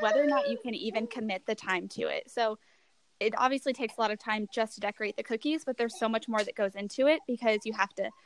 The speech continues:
shop for all of the ingredients and bake all of it and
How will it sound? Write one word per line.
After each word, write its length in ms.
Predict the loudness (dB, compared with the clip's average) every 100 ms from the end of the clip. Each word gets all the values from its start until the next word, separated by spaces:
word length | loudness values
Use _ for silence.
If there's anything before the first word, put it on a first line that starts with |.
| -20 -14
shop 300 | 2 4 4
for 100 | 4
all 120 | 2
of 100 | 2
the 120 | -2 -6
ingredients 680 | -2 -2 -2 -4 -6 -6
and 120 | -4 0
bake 240 | 0 2
all 160 | 2 0
of 100 | 0
it 180 | -2
and 260 | -2 -4 -8